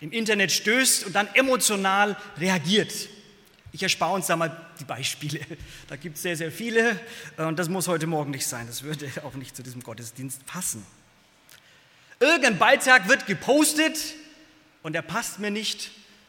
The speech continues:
und ein emotionaler Gefühlsausbruch wird schriftlich fixiert und dann heißt es einfach nur Hashtag Triggered.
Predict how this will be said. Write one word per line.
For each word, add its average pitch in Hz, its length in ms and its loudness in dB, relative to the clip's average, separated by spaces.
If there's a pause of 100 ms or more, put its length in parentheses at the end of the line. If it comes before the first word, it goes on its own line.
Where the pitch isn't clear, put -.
(340)
und 143 280 -8
ein 147 320 -6 (220)
emotionaler 170 720 4
Gefühlsausbruch 196 1120 0 (800)
wird 151 140 -4
schriftlich - 640 -2 (120)
fixiert 214 520 -4
und 196 60 -10
dann 190 140 -2
heißt 190 280 0
es 180 100 -10
einfach 180 320 -2
nur 185 220 2 (340)
Hashtag 196 560 2 (420)
Triggered. - 600 -4